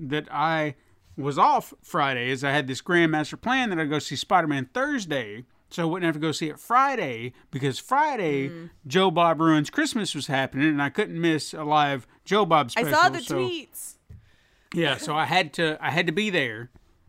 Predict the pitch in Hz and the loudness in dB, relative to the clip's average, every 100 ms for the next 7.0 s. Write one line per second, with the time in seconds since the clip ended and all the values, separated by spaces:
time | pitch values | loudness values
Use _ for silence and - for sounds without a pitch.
0 | _ 139 143 180 165 120 98 117 _ _ | _ -4 0 0 0 -4 -10 -18 _ _
1 | _ _ - - 127 - - 147 139 139 | _ _ -20 -16 -14 -14 -6 -2 0 0
2 | 139 143 139 127 _ _ _ _ _ _ | 0 0 -2 -6 _ _ _ _ _ _
3 | _ _ _ _ _ _ _ _ - - | _ _ _ _ _ _ _ _ -6 -2
4 | 160 214 - 185 180 170 190 185 180 160 | -2 -2 0 2 2 2 0 0 2 0
5 | 156 151 147 131 240 320 247 202 156 143 | 0 -4 0 6 6 6 2 0 0 -2
6 | 135 131 127 127 131 117 117 117 123 160 | -2 -2 -2 -4 -6 -6 -6 -6 -8 -10